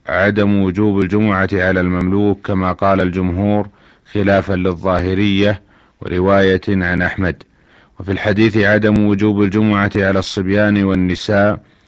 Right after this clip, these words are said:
وفي الحديث عدم وجوب الجمعة على المريض، وقد خصصه العلماء بمن يتضرر بحضور الجمعة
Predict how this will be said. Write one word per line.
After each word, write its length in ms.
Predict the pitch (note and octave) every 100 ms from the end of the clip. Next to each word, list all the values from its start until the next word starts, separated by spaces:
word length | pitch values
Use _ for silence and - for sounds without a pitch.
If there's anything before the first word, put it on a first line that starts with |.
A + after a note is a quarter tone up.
| - - _
وفي 160 | - F2+
الحديث 460 | F2+ G2 G2+ A2 G#2
عدم 480 | G2 G#2+ G#2+ G#2
وجوب 340 | G#2 G2+ G#2+ G#2
الجمعة 480 | G2 G#2+ G#2+ G2 G2
على 280 | G2 F#2+ F#2+
المريض، 460 | F#2+ F#2 F#2+ F#2+ E2 - _ _ _ - _
وقد 200 | - F2
خصصه 600 | - F#2 - G#2 A2+ G2
العلماء 640 | G2+ G2 G2+ G2 A2 G#2+ G#2
بمن 280 | G2+ G2+ G2
يتضرر 800 | F#2+ F2+ G2+ F#2+ G#2 F2+ G2+
بحضور 560 | F#2 F#2 F#2+ G2 G2+ G2
الجمعة 600 | F#2 F#2 G#2+ G#2 G#2